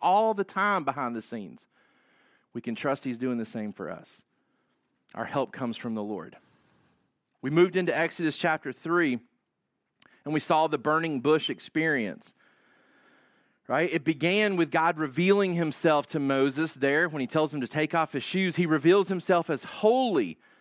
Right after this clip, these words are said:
meaning he is infinitely separate from us. Yet he also reveals himself as compassionate, meaning he is eternally connected to us, making it our responsibility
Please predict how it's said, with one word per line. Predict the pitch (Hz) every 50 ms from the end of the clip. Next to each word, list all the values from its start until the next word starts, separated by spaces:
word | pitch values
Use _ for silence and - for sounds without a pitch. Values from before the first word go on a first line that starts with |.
| _ _ -
meaning | 151 180 190 196 190 170
he | 170 180 175
is | 170 156 - - _
infinitely | 185 214 240 247 - - 233 240 226 185 208 208
separate | 185 - - - - 214 214 214 - - 202 156 113 -
from | - 156 139 123 113 101
us. | 85 - - - - _ _ _ _ _ _ _ _ _ _ _
Yet | - 170 190 190
he | 196 170
also | 135 165 202 226 247 - - 240
reveals | 226 214 196 190 214 214 208 -
himself | 208 190 - - 202 190 190 -
as | 190 165 -
compassionate, | - - - 180 160 - - - 196 214 226 233 233 - - - 156 139 123 113 - - - - - - _
meaning | - 180 196 208 214 202 185
he | 190 190
is | 185 175 151
eternally | 160 143 - - - 196 208 208 214 208 202 185
connected | 180 - - - 160 151 165 170 165 - 151 123 110 -
to | - - 285 277 254 196
us, | - - - - - - _ _ _ _ _ _ _ _ _ _ _ _ _ _ _
making | 156 175 190 202 196 196 196 190
it | 175
our | 170 165 180
responsibility | 185 170 - - - 175 175 165 - 156 143 165 180 180 165 147 123 98